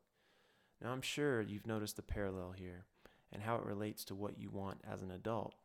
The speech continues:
See, the problem isn't that as adults we stop wanting. Hell, I mean, I can speak for myself. I want all the time.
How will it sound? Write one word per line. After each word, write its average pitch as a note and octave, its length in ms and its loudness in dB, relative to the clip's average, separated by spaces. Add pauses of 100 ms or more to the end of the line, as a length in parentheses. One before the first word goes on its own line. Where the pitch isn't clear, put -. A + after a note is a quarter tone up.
(800)
See, - 160 -4
the A#2+ 100 0
problem E3 540 4
isn't B2 280 4
that A2 280 4 (100)
as A2+ 180 -2
adults A2+ 500 2
we G#2+ 60 -2
stop G#2+ 340 2
wanting. A2+ 600 0 (920)
Hell, G#2+ 200 0
I G#2 60 2
mean, G#2+ 160 4
I G#2+ 80 2
can A#2+ 140 -4
speak A2+ 240 -2
for G#2+ 100 -4
myself. G#2 480 2
I F#2 160 0
want A2 340 2
all G#2 200 0
the F#2 80 -4
time. G#2 540 -2